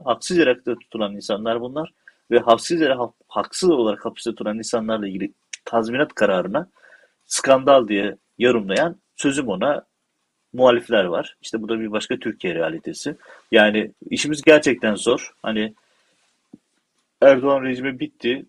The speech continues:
Erdoğan hikayesi uzatmaları oynuyor. Uzatmaların da uzatmalarında şu anda.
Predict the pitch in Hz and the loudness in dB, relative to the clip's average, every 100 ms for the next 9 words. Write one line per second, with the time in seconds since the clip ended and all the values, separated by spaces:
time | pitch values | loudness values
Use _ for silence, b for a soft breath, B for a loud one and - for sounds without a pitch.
0 | _ 117 117 123 117 110 - 113 - 123 | _ -4 -2 -2 -4 -8 -20 -20 -2 2
1 | 113 110 120 120 113 117 113 117 113 120 | 2 0 -2 -4 -2 -2 -2 -2 -2 0
2 | 117 95 101 113 107 110 110 110 117 120 | -2 -4 -6 -6 -4 -4 -4 -4 -4 -4
3 | 107 98 101 101 92 90 87 92 - 92 | -4 -4 -6 -8 -8 -8 -8 -8 -4 -2
4 | 87 92 123 | -2 -2 -4